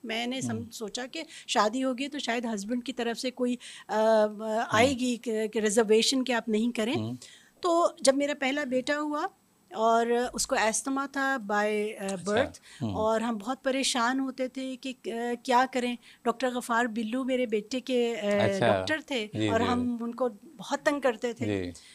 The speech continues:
Speaker 1: उसके बावजूद जब मैंने पॉलिटिक्स में थी, हमीद मुझे कहते थे कि "मैं देख रहा हूँ दानियल को, आप जाइए।" तो बहुत बड़ी
Speaker 2: माशाल्लाह।
Speaker 1: बात है,
Speaker 2: बड़ी
Speaker 1: उन्होंने
Speaker 2: बात।
Speaker 1: मुझे इस तरह से, अ, लेके चले। और जब मैं देखती हूँ अपनी कामयाबी को,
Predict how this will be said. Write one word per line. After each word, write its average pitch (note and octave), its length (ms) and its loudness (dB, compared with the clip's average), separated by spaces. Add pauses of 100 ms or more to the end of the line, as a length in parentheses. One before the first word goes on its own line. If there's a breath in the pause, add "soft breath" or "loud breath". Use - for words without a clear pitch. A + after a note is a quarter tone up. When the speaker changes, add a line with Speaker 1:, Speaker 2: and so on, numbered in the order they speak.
(420 soft breath)
Speaker 1:
उसके F4+ 340 2
बावजूद B3+ 480 0
जब C#4+ 120 -2
मैंने C#4 220 -2
पॉलिटिक्स A#3 580 -6
में B3+ 80 -6
थी, B3 220 -8
हमीद A#3 360 -6
मुझे A#3 200 -6
कहते A3+ 240 -12
थे A#3+ 120 -10
कि A#3+ 160 -8 (200)
"मैं A3+ 200 -2
देख F#3+ 200 -2
रहा C#4 100 -6
हूँ F#4 140 -2
दानियल A#3+ 380 -8
को, E4 100 -10
आप G#3 320 -4
जाइए।" D#3 280 -10 (800)
तो D#4+ 160 2
बहुत - 420 0
बड़ी - 80 0
Speaker 2:
माशाल्लाह। - 260 4
Speaker 1:
बात - 260 -4
है, F4 60 -6
Speaker 2:
बड़ी A4 100 -6
Speaker 1:
उन्होंने A2 300 0
Speaker 2:
बात। G2 140 4
Speaker 1:
मुझे C#4+ 360 0
इस - 240 -4
तरह B3+ 240 0
से, C#4 400 -2
अ, A3 300 -2
लेके A3 340 0
चले। B3+ 280 -4 (420 loud breath)
और A#3+ 220 2
जब B3+ 180 2
मैं D4 460 -4
देखती A#3 340 -2
हूँ D4+ 240 -2
अपनी C4+ 520 -4 (100)
कामयाबी G#3+ 560 0
को, C#4+ 220 -10